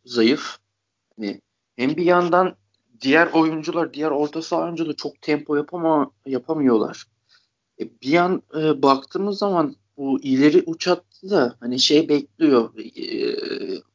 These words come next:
ceza sahasına, hücum, e, rakibin, e, savunma hattına dalışlar bekliyor orta saha,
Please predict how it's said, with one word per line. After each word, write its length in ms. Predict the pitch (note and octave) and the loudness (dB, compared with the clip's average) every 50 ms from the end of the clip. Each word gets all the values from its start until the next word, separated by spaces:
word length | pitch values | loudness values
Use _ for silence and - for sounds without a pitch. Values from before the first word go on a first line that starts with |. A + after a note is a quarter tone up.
| _ _ _ _ _ _ _ | _ _ _ _ _ _ _
ceza 420 | _ C3+ C3+ B2+ C3 C#3 C#3 C#3 C3+ | _ 2 2 2 4 4 4 4 4
sahasına, 760 | C3+ D3 C#3 C3+ C3+ C3+ - B2 A#2+ A#2+ A#2+ B2+ G2+ - - - - - _ _ _ _ | 4 4 4 4 4 2 -2 -4 -4 0 0 0 0 -2 -6 -14 -20 -20 _ _ _ _
hücum, 340 | C3+ C3 C3+ C#3+ C#3 C#3 - _ _ | -14 -8 -6 -6 -6 -6 -8 _ _
e, 300 | B2+ B2+ B2 A#2+ A#2 A#2 - _ _ _ B2+ B2+ | -4 -2 -2 -2 -2 -4 -8 _ _ _ -4 -4
rakibin, 520 | C3 B2+ - C#3 C3 C#3+ D3 C#3 C3+ - _ _ - | -4 -2 0 2 4 4 4 2 0 -6 _ _ 0
e, 300 | C3+ C3+ B2+ B2+ B2 A#2+ | 2 2 4 4 2 0
savunma 480 | B2 - C3 B2 B2 C3+ C#3+ C3+ C3+ | 0 4 4 6 6 6 4 2 0
hattına 580 | C#3+ C#3+ - _ - C#3 C#3 D3 B2+ - - - - - | -4 -6 -8 _ -10 -8 -4 -2 -2 -2 -2 -6 -4 -2
dalışlar 540 | C3+ B2+ C#3 C#3 - - C#3 C#3+ D#3 F3 D#3 | 0 0 2 2 2 2 4 4 6 6 4
bekliyor 540 | D#3 D3+ D3+ - _ - D3 C3+ A#2 - - _ _ _ _ _ _ _ - | 4 0 -2 -6 _ -6 -4 -2 -2 -4 -6 _ _ _ _ _ _ _ -2
orta 300 | B2+ B2 A#2+ B2 - A#2 | -2 -2 -2 -2 -6 -12
saha, 360 | - - A#2+ A2+ G2 - | -2 0 2 2 2 0